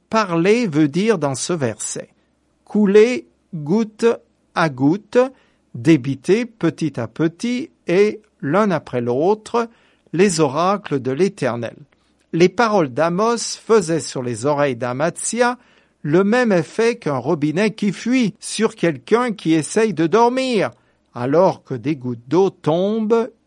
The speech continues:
une à une sur une casserole. Je finis le chapitre sept. C'est pourquoi l'Éternel te dit ceci. Ta femme se prostituera en pleine ville.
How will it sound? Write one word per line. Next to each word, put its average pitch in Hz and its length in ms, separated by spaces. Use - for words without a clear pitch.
une 233 240
à 151 120
une 214 520
sur 143 360
une 220 160
casserole. - 720
Je 123 180
finis 160 400
le 156 80
chapitre 120 640
sept. - 600
C'est - 180
pourquoi 285 360
l'Éternel 202 580
te - 100
dit 170 240
ceci. - 540
Ta 185 160
femme 254 360
se 185 200
prostituera 185 1000
en 127 120
pleine 170 440
ville. 123 520